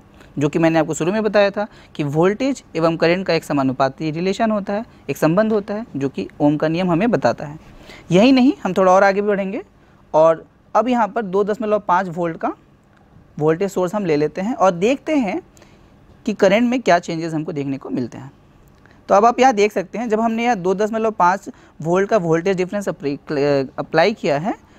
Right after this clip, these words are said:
तो उसी के साथ साथ उसी के परस्पर हमें एक दशमलव दो मिली एम्पियर का करंट प्राप्त हो रहा है। एक और कोशिश करते हैं। अब यहाँ पे दो दशमलव पाँच के बाद हम तीन वोल्ट का पोटेंशियल डिफरेंस अप्लाई करेंगे।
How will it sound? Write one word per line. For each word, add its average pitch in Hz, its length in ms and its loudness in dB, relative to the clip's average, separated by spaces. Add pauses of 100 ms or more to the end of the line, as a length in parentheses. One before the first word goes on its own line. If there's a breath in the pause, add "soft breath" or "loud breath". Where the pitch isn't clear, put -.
(180 soft breath)
तो 180 80 0
उसी 226 160 -4
के 254 80 -2
साथ 202 200 2
साथ 240 160 -2
उसी 202 200 -8
के 208 100 0
परस्पर 196 400 -2
हमें 214 220 -4 (320)
एक 233 240 0
दशमलव 226 420 0
दो 165 340 -2 (320 soft breath)
मिली 185 240 2
एम्पियर 196 280 0
का 220 120 -4
करंट 208 340 -2
प्राप्त - 340 -2
हो 120 80 -8
रहा - 140 -10
है। - 80 -16 (1700 soft breath)
एक 214 240 4
और 196 160 4
कोशिश 226 300 0
करते 226 260 -2
हैं। 277 120 -2 (960)
अब 196 120 4
यहाँ 214 200 6
पे - 100 -6
दो 196 180 0
दशमलव 220 360 0
पाँच 180 280 0
के 226 100 -6
बाद 175 300 0 (360)
हम 226 120 -4
तीन 214 280 -4
वोल्ट 175 220 0
का - 120 2
पोटेंशियल 170 500 -2
डिफरेंस 160 320 -2
अप्लाई 151 300 -2
करेंगे। 131 360 -6